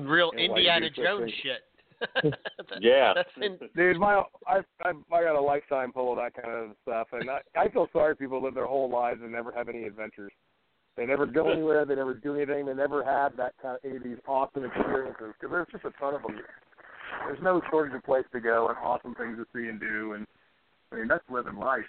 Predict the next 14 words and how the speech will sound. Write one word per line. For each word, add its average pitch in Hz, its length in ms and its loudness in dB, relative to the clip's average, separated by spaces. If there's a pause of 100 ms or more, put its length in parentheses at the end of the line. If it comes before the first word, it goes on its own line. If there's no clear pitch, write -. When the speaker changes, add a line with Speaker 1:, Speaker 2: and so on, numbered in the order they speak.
Speaker 2:
man. 101 240 -4
I 127 160 -4
can't, 113 260 -8 (120)
otherwise, 110 480 0
you 107 80 -8
know, 104 200 -8 (540)
I 117 120 -8
don't 95 80 -12
know. 90 60 -12
I'm 110 140 -4
Speaker 1:
Hell 127 100 6
Speaker 2:
like, 135 120 4
I'm, 120 100 4
Speaker 1:
yeah. 127 220 0